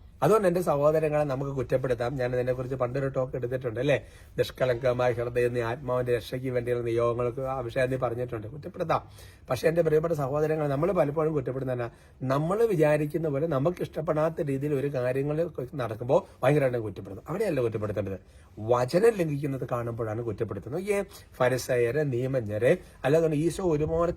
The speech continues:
കഠിനമായിട്ട് കുറ്റപ്പെടുന്ന എപ്പോഴാണ്? ദൈവവചനത്തിന് വിരുദ്ധമായിട്ടുള്ള പ്രവർത്തികൾ നടക്കുന്നത് കാണുമ്പോഴാണ്, അത് മനസ്സിലാക്കുമ്പോഴാണ് ഈശോ കുറ്റപ്പെടുത്തുന്നത്. ഹല്ലേലൂയ. അതുകൊണ്ട് എന്റെ സഹോദരങ്ങളെ, നമുക്കറിയാം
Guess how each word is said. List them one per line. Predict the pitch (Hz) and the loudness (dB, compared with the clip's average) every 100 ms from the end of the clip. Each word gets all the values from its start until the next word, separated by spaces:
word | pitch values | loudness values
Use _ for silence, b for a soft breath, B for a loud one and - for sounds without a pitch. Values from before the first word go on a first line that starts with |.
| 123 | -2
കഠിനമായിട്ട് | 117 165 180 165 170 | -2 0 2 2 0
കുറ്റപ്പെടുന്ന | 143 156 156 151 | -2 -2 -2 -4
എപ്പോഴാണ്? | 139 147 143 | -2 -2 -2
ദൈവവചനത്തിന് | 123 127 147 165 156 156 151 165 160 | 0 0 4 4 4 2 0 -2 -2
വിരുദ്ധമായിട്ടുള്ള | 123 131 139 160 127 123 147 151 | -2 -4 0 0 0 -4 -4 -6
പ്രവർത്തികൾ | 156 120 123 123 147 147 | -4 -2 -2 -4 -6 -4
നടക്കുന്നത് | 156 113 123 - 151 156 165 156 | -4 -4 -4 -2 -2 0 -2 -2
കാണുമ്പോഴാണ്, | 123 147 170 165 156 98 - - b b - | -2 0 2 4 4 0 -10 -20 b b -2
അത് | |
മനസ്സിലാക്കുമ്പോഴാണ് | 143 131 131 151 156 175 170 139 113 | 0 0 2 4 4 2 2 2 0
ഈശോ | - 113 | -6 -6
കുറ്റപ്പെടുത്തുന്നത്. | 113 113 117 120 104 101 - b b b b - - - | -6 -4 0 -2 -2 -10 -12 b b b b -20 -10 0
ഹല്ലേലൂയ. | 123 135 123 127 143 123 107 B - | 4 4 4 4 6 4 2 B 6
അതുകൊണ്ട് | 151 165 | 6 6
എന്റെ | 151 | 4
സഹോദരങ്ങളെ, | 147 131 127 127 131 127 | 2 2 2 2 2 2
നമുക്കറിയാം | 135 139 180 196 196 170 | 2 2 2 2 4 4